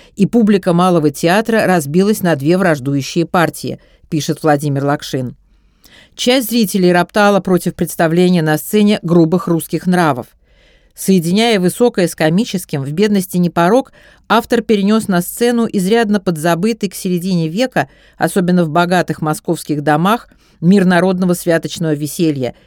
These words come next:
песен, плясок, обрядов русского карнавала. Наверное, в его памяти эти сцены вернулись как эхо воспоминаний замоскворецкого детства.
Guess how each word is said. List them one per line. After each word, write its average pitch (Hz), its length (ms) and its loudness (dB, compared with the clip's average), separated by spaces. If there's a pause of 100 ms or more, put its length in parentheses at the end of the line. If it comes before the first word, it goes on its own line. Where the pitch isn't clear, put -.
(140)
песен, 190 380 0
плясок, 170 540 0
обрядов 160 580 0
русского 143 360 -4
карнавала. 151 640 -2 (720)
Наверное, 262 680 2
в 185 60 -4
его 226 340 2
памяти 240 600 0
эти 202 200 -4
сцены 226 420 -2
вернулись 202 580 0
как 180 240 -2
эхо 208 280 -2
воспоминаний 185 720 0
замоскворецкого 156 880 0
детства. 139 580 -6